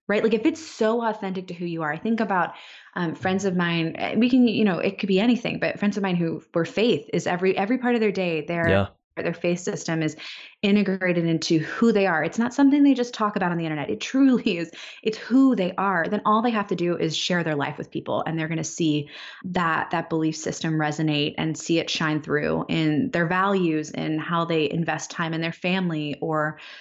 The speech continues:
Speaker 1: their church group or in their synagogue or, like, whatever it is, because it is really who they are. I think that's, that's where you start. It's, is your mission statement. The question isn't, like, how do you communicate the mission statement without saying it? Is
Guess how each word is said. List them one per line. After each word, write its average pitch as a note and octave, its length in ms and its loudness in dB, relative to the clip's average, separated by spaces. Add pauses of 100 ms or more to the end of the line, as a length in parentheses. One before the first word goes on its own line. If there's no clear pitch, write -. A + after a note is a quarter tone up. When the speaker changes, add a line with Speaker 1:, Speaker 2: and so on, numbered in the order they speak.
(140)
Speaker 1:
their D#3+ 560 2
church G#3+ 280 0
group E3 520 0
or D#3 480 2
in E3 100 -2
their D#3 100 -2
synagogue F#3 440 2
or, E3+ 80 -2
like, F#3 220 -2
whatever B3 420 2
it A#3+ 60 4
is, G3+ 200 2
because F#3+ 340 -2
it F#3+ 60 2
is G#3+ 180 4
really E3+ 280 0
who F#3+ 320 2
they D3+ 140 2
are. D3+ 360 -2 (520)
I A3+ 100 -4
think D#4+ 300 4
that's, A#3 360 -2
that's G#3+ 280 -2
where A#3 100 2
you G#3+ 140 2
start. G3+ 480 0
It's, - 180 0
is A#3+ 240 4
your B3 100 6
mission G#3+ 280 4
statement. F#3 380 0
The F#3+ 60 0
question A3 280 2
isn't, G3 180 0
like, F3 120 -2
how G#3 220 0
do A3 80 2
you G3 300 0
communicate F#3 440 -4
the E3 60 -2
mission E3+ 260 -2
statement F3 300 -2
without - 180 -4
saying A3+ 260 2
it? D#3 160 -4
Is F3 220 0